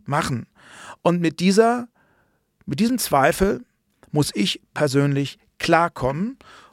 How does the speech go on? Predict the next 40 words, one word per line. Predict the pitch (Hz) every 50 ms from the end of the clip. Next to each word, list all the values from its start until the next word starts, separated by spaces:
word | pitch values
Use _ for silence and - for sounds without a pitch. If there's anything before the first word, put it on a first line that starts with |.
| _ -
Und | 160 156 165
deswegen, | 160 147 - - 160 160 160 165 160 156 160
äh, | - 175 170 147 139 139
werde | 151 165 170 175
ich | 170 - 156 - -
auch, | 180 175 180 156 - - -
ähm, | - - - - - - -
habe | - -
ich | - - -
auch | 143
in | 147
den | 151 156
vergangenen | - - 147 139 151 143 147 139 131 131 123
Tagen | 117 123 127 143 170 190 175 160 160
nicht | 160 -
mit | - 120
stolz | - - 151 151 180 - -
geschwellter | - 156 - - 165 165 143 156 147
Brust | 120 - 143 160 151 - -
und | - 160 131
mit | 147 151 - - - -
vollem | - - 151 143 170 170 147
Bekenntnis | - - - 147 165 214 226 190 147 -
gesagt, | - 143 123 151 160 170 - _ -
ja, | 160 156
es | 151 139
ist | 156 143 -
völlig | - - - 190 202 202 190 - -
richtig, | 175 175 - - - 180 175 151 - - - - - - -
dass | 160 151 - -
wir | 147 143 139
weiterhin | 147 147 151 147 156 143 139 147 143
keine | - - 139 143 139 123
Waffen | 135 135 131 - 139
liefern. | 123 127 156 170 - 185 170 170 160
Wenn | 147 143
ich | 147 135 -
diese | 151 143 131 139
Bilder | 120 156 151 151 143 143 135 123
sehe, | 120 139 147 160 175 180 180